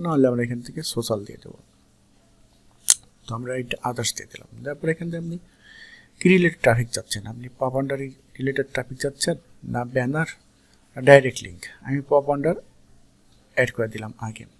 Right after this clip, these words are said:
তারপর আমরা এখান থেকে যে কাজটা করবো, এখান থেকে অ্যাডে ক্লিক করব। তো অ্যাডে ক্লিক করার পর আমাদের এরকম ইন্টারফেস চলে আসবে।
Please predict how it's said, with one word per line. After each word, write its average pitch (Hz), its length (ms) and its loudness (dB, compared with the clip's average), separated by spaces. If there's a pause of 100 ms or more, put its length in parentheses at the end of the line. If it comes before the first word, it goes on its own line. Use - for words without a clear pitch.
(400)
তারপর 127 300 -6
আমরা 151 180 -8
এখান 131 180 -12
থেকে 143 200 -6
যে 127 100 -6
কাজটা 123 280 -10
করবো, 131 240 -12
এখান 120 200 -12
থেকে 151 180 -12 (600)
অ্যাডে 135 280 4 (920)
ক্লিক 120 200 -2 (120)
করব। - 160 -16 (540)
তো - 40 -20 (120)
অ্যাডে 147 360 2
ক্লিক - 240 -12
করার 147 260 2
পর 117 100 -6 (180)
আমাদের 127 300 -6 (180)
এরকম 127 320 -8 (360)
ইন্টারফেস 127 340 -6 (100)
চলে - 200 -12
আসবে। - 220 -20